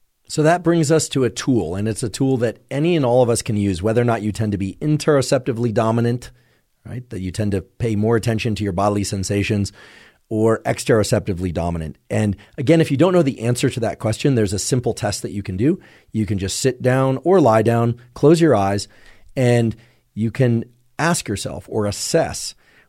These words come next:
whether or not your attention tends to fleet to things outside of you, right? Cars honking or going by, people in the room, or whether or not you tend to be able to focus on your internal landscape to the exclusion of exteroception and attention to things outside the confines of your skin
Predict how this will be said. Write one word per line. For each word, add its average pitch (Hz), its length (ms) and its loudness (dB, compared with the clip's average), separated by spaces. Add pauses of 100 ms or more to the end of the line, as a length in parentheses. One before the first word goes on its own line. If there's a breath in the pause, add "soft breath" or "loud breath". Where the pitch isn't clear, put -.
whether 127 280 4
or 139 40 4
not 117 240 0
your 107 100 0
attention 135 560 0
tends 117 400 -4
to 101 420 -2 (300 soft breath)
fleet - 540 -2
to 120 180 -2
things 101 400 -4
outside 135 540 2
of 135 100 2
you, 160 240 0 (400)
right? 120 220 -12 (880)
Cars 113 600 0
honking 110 580 -2
or 90 80 -6
going 101 300 -2
by, 101 360 2
people 104 320 -6
in 95 100 -4
the 92 80 -6
room, 113 500 2 (340 soft breath)
or 127 140 0
whether 123 220 4
or 135 40 2
not 123 220 2
you 110 80 -2
tend 117 260 -2
to 110 60 0
be 110 160 0
able 107 140 0
to 101 100 -6
focus 117 380 0
on 107 120 -2
your 98 100 -2
internal 107 480 -2
landscape 95 520 -4
to 101 100 -10
the 92 80 -6
exclusion 127 640 2
of 92 100 0
exteroception 92 800 -6
and 87 120 -8
attention 90 400 -8
to 87 80 -6
things 92 240 -8
outside 90 420 -6
the 85 80 -10
confines 90 460 -8
of 85 100 -8
your 85 120 -8
skin 92 280 -8